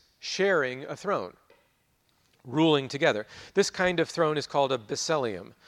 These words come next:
a double throne. And that's probably behind Jesus sitting down at the right hand of God the Father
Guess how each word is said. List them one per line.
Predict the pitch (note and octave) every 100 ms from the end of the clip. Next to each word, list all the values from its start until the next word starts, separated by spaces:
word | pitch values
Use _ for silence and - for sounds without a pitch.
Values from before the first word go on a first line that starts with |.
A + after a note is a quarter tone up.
| - - -
a | B2
double | G#2+ D3+ C#3 B2+
throne. | - C3+ F#2 - - _ _ _ _ _ _ _ _ _ _ _ _ _
And | F#3+
that's | G3+
probably | - G#3+ - _ _ _ _ - -
behind | D3+ - G3+ A2+ G#2 C3 - _ _ _ _ _ _ - -
Jesus | G2 E3+ G3 C3+ C3 - - - -
sitting | - - F#3+ F3 D3
down | D#3 E3 D#3
at | C#3 -
the |
right | B2 C#3 C3
hand | D#3+ D3 C3+
of | A#2+
God | B2 A#2
the | A#2
Father | G3 F#3 A#2 G#2